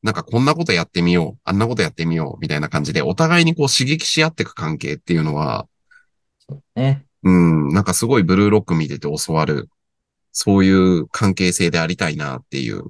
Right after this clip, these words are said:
Speaker 1: あの、すごい大切な仲間たちなんだけど、でもすごい大-、やっぱり大切なライバルでもあるんだよね。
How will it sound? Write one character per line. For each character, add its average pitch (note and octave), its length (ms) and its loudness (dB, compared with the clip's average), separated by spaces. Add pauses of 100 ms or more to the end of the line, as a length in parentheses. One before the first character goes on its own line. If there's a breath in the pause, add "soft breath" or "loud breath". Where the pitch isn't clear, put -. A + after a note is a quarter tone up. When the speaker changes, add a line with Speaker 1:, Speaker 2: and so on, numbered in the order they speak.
(140)
Speaker 1:
あ - 140 -4
の、 D2 100 -4
す - 160 2
ご G#3+ 140 2
い - 60 -2
大 E3 180 0
切 G3 240 -2
な G3 100 4
仲 F3 200 2
間 A#3 100 0
た F#3+ 100 -2
ち F3 120 -2
な E3 100 2
ん E3 40 0
だ D#3+ 80 2
け E3+ 100 -2
ど、 G3 320 2 (320 loud breath)
で F3 80 2
も D#3 100 2
す - 180 2
ご G3 140 0
い C#3 60 -6
大-、 F2 240 -4
や - 80 -8
っ - 40 -10
ぱ G#2 60 -4
り E2+ 80 -6
大 A#2 160 -4
切 B2+ 220 -4
な G#2 100 4
ラ C#3+ 120 4
イ C3+ 60 2
バ E2 120 0
ル D2+ 80 -4
で D2+ 80 -6
も D2+ 100 -4
あ D#2+ 60 -2
る C#2 100 -6
ん - 60 -10
だ - 60 -12
よ - 60 -8
ね。 A#2+ 140 -2